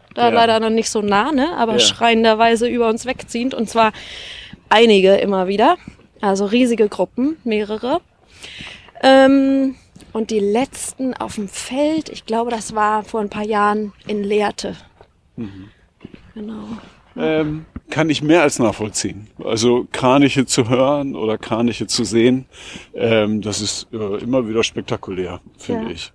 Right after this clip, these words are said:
Speaker 2: Ne?
Speaker 1: absolut.
Speaker 2: Allein, allein das Hören schon
Speaker 1: Ja.
Speaker 2: ist ganz wunderbar.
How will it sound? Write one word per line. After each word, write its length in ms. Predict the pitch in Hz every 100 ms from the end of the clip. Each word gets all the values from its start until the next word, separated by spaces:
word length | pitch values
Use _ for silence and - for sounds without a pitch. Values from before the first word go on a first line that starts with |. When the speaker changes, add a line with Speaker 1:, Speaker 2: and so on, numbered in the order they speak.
| -
Speaker 2:
Ne? 100 | 107 226
Speaker 1:
absolut. 220 | 202 104
Speaker 2:
Allein, 280 | 104 131 104
allein 300 | 95 101 151
das 180 | 120 -
Hören 220 | 110 127
schon 260 | - 80 85 _ -
Speaker 1:
Ja. 200 | - 233 - - -
Speaker 2:
ist 140 | 101 -
ganz 220 | - -
wunderbar. 580 | 95 92 90 87 82